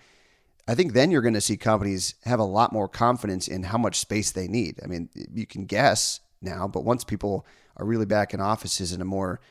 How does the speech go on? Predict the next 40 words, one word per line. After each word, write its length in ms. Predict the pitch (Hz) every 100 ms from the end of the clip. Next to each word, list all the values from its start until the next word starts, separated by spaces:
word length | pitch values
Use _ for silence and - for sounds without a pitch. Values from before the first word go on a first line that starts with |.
| _ -
regular 460 | 107 104 110 92
way, 300 | 92 113 107
you'll 120 | 95 92
start 280 | - 95
to 80 | 101
understand, 400 | 95 90 - 90
"Okay, 400 | 120 - 101 92 - _ _ _
you 100 | 107
know 80 | 113
what? 200 | 123 123
We 80 | 123
do 200 | 147 180
need 240 | 92 78 -
all 140 | 95
the 80 | 95
space 340 | - 92 87
that 120 | 80
we 100 | 87
had 180 | 90 87
before," 360 | 85 - 85 95
or, 320 | 107 120 120
"You 100 | 110
know 100 | 120
what? 180 | 139 131
We 80 | 113
need 180 | 123
half 280 | 101 127 -
of 100 | -
it, 140 | 50 -
and 100 | 90
we 60 |
need 140 | 104 104
even 200 | 107 110
less 180 | 104
than 120 | - 107
we 80 |
thought 260 | 110 123 -
we 80 | -
needed." 300 | 58 67 -
So 280 | 98 87